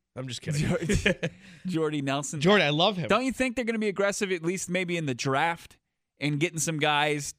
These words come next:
Speaker 2: and just flood that position?
Speaker 1: Say what you want with Jared Goff and Cooper Kupp. When he went down with the A C L tear last year, the offense changed.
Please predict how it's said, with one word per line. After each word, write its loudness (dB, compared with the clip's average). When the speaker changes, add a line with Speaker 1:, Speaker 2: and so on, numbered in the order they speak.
Speaker 2:
and -2
just -4
flood -2
that -2
position? -2
Speaker 1:
Say 8
what 2
you 4
want 6
with 4
Jared 4
Goff 2
and -2
Cooper 2
Kupp. 2
When 0
he 2
went 4
down 6
with 4
the 4
A 6
C 2
L 6
tear 2
last 0
year, 2
the 2
offense 0
changed. -4